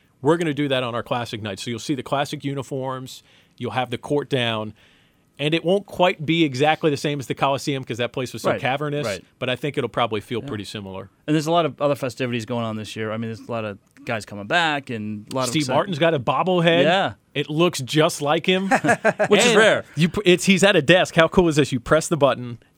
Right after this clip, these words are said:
Speaker 1: and Steve's gonna have his famous call, unfortunately, against your Celtics in the
Speaker 2: Well,
Speaker 1: ninety-three
Speaker 2: it happened,
Speaker 1: playoffs.
Speaker 2: yeah.
Speaker 1: By the way, trivia fact, you ready for this?
Speaker 2: Yeah.
Speaker 1: You probably already know this. The last,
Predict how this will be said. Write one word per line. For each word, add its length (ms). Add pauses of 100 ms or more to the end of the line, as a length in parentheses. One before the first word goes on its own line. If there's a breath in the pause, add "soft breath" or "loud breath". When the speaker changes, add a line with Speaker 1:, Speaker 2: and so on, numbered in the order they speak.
Speaker 1:
and 100
Steve's 300
gonna 160
have 100
his 160
famous 340
call, 560 (480 soft breath)
unfortunately, 500
against 200
your 60
Celtics 420
in 60
the 60
Speaker 2:
Well, 100
Speaker 1:
ninety-three 280
Speaker 2:
it 60
happened, 320
Speaker 1:
playoffs. 80
Speaker 2:
yeah. 200 (160)
Speaker 1:
By 100
the 80
way, 100
trivia 320
fact, 300
you 80
ready 100
for 120
this? 180
Speaker 2:
Yeah. 260
Speaker 1:
You 140
probably 340
already 200
know 180
this. 320 (420 soft breath)
The 140
last, 440